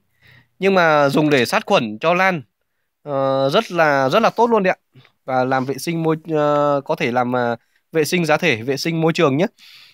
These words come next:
Bencola là một, ờ, cái loại, ờ, loại, loại, loại thuốc dùng cho động, động vật thôi. Đấy, làm trong thú y thôi. Nhưng mà khi mà cô, chú, anh chị, các bạn, à, mang về pha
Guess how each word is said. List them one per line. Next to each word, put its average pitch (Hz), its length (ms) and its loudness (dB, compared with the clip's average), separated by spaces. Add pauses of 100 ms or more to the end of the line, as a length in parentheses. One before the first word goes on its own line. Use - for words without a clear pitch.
(300)
Bencola 185 560 0
là 151 160 0
một, 135 260 -4
ờ, 127 320 -4
cái 127 140 -6
loại, 143 320 -2
ờ, 120 360 2 (680)
loại, 123 160 -8
loại, 127 140 -6
loại 127 160 -4
thuốc 202 300 -2
dùng 139 280 -2
cho 156 220 2
động, 156 260 -4
động 147 160 -2
vật 139 160 2
thôi. 160 100 0 (460)
Đấy, 131 260 -2 (120)
làm 131 220 -4
trong 151 180 -2
thú 147 140 0
y 185 160 2
thôi. 170 120 2 (500)
Nhưng 170 140 -4
mà 143 240 2
khi 180 220 0
mà 156 160 2
cô, 151 260 2
chú, 143 140 0
anh 143 60 -2
chị, 151 140 -6
các 147 80 -6
bạn, 160 200 -2 (200)
à, 123 500 -4 (520)
mang 165 280 -2
về 135 240 0 (140)
pha 170 420 -4